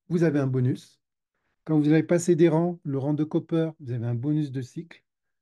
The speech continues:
Quand vous passez platine, vous avez un nouveau bonus de cycle encore plus intéressant.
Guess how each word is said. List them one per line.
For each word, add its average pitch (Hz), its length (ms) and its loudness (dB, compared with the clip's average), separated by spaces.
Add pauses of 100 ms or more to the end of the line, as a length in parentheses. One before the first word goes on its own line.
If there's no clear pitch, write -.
(220)
Quand 143 120 -6
vous 139 100 -6
passez 160 320 2
platine, 170 580 0 (100)
vous 123 100 -8
avez 120 180 -4
un 117 80 -4
nouveau 180 480 -2
bonus 160 340 -2
de 147 120 -6
cycle - 420 -8 (500)
encore 170 320 0
plus 151 200 -4
intéressant. 139 580 -4